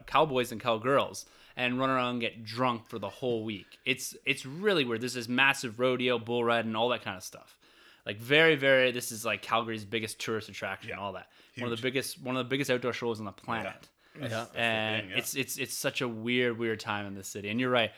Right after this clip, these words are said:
Speaker 1: Like, I had a work thing. I was, when I say late, late, I was out till nine o'clock last night. <laughs> So, Carlos, my man, what's going on?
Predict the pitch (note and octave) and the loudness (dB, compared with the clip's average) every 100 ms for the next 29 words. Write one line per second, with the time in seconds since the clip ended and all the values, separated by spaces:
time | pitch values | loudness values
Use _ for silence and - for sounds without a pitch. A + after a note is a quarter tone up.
0 | - - A2+ A2 - - A2 A#2 A2 A#2 | -18 -4 0 0 -2 0 4 6 4 2
1 | G2+ A#2 - B2 A2+ G#2+ G#2 G2+ G2 A#2 | 0 -2 -2 0 2 2 -2 -2 2 2
2 | G#2+ B2+ B2+ B2+ - A#2+ B2+ E3 C3 A#2+ | 2 -6 -8 -8 -2 0 2 0 2 2
3 | G#2 G2 F2 A#2 G#2+ G2 G2 G2 F#2 G2 | 0 -4 -4 -6 -4 -6 -6 -6 -8 -12
4 | F2+ - C#3+ A#2+ - E3+ - - F3+ D#3+ | -10 -2 -2 -2 -4 -4 -4 -2 4 6
5 | D#3+ - G3 D3+ - - F3 G3+ - - | 6 6 8 8 8 6 4 -14 -14 -4
6 | C#4 C3+ - C#3 C#3 C3+ - - D3+ C#3+ | 0 0 -2 -6 -8 -10 -6 6 8 8
7 | - D4+ G3 E3+ D#3+ A#3+ B2 A#2+ - C#4+ | 10 10 10 8 4 6 4 2 -2 0
8 | C#4 D#3 | 0 -2